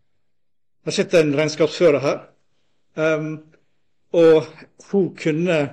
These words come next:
gjerne, sikkert, med letthet tatt ut tusen kroner og invitert, eh, noen på middag og kommet unna med det og skjult det. Ehm, fullt mulig. Men hun ville selvsagt ikke det.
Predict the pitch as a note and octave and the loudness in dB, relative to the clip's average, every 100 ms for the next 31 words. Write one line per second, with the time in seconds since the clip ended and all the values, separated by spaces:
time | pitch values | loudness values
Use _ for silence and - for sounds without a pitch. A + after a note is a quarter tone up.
0 | - - - _ _ _ _ _ F3 F3+ | -10 -20 -20 _ _ _ _ _ -4 -2
1 | F3+ A3 G#3 E3+ E3 E3+ - A3+ - F#3 | 0 -2 -2 -4 -6 -8 -6 -6 -4 -2
2 | F3 - - F#3+ D#3+ G3 G3 - F#3 - | -2 -6 -14 -6 -2 -2 -2 -4 -4 -6
3 | - - G3+ - - F#3+ - - - A3 | -10 -6 -6 -8 -8 -8 -8 -16 -6 -4
4 | - E3+ D#3 E3 E3+ F#3 - _ _ _ | -4 -6 -4 -4 -4 -8 -14 _ _ _
5 | _ _ - E3+ E3+ F3 G3+ F3+ - - | _ _ -6 0 0 2 2 2 -2 -14
6 | - - - D#3+ E3 E3 E3+ E3 F3+ E3 | -14 -14 -8 -4 -2 -4 -6 -4 -4 -2
7 | E3+ F3 E3+ G3 F#3+ _ _ - - E3+ | -2 0 0 -2 -8 _ _ -14 -8 -4
8 | D#3 E3+ E3+ E3+ D#3+ E3+ E3 F#3 E3+ - | 0 0 0 -2 -2 -2 -2 -2 -2 -4
9 | F3 A3 _ _ _ _ _ _ _ - | -8 -8 _ _ _ _ _ _ _ -8
10 | D#3+ D#3 D3 C#3 B2+ - _ _ - - | -2 0 0 -4 -6 -14 _ _ -20 -4
11 | A3 F#3 D#3 E3 E3 F3+ E3 _ _ _ | -2 -2 0 0 0 -2 -8 _ _ _
12 | _ _ _ _ _ _ _ _ D#3 D#3+ | _ _ _ _ _ _ _ _ -6 0
13 | F3+ G#3+ A#3 - E3+ F3 G3 F#3 E3 F#3+ | 2 2 0 -2 -2 -2 -4 -6 -6 -8
14 | - | -8